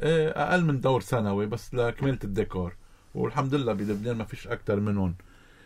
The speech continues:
أه، جماعة كمالة الديكور. هلا، أه،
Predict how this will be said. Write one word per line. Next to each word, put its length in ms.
أه، 540
جماعة 400
كمالة 320
الديكور. 540
هلا، 240
أه، 220